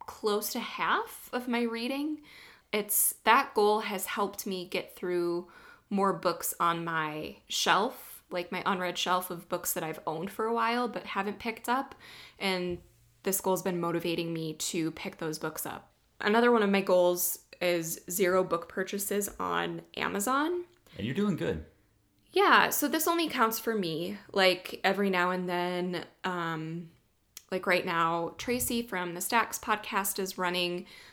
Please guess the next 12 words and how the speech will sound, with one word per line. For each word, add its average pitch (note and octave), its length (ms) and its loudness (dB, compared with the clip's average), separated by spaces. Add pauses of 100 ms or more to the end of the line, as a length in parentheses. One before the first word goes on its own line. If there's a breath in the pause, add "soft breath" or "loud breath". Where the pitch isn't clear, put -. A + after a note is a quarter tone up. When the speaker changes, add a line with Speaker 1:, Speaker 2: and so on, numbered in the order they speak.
(140)
Speaker 1:
a F#3+ 60 -2
fundraiser F3 640 -2
for E3+ 380 0
a E3+ 80 0
couple F3 280 -6
of E3 120 -6
really E3+ 260 0
cool F3+ 260 2
organizations E3+ 1000 -2
where E3+ 140 -2
you D#3+ 160 -2
can E3+ 420 -6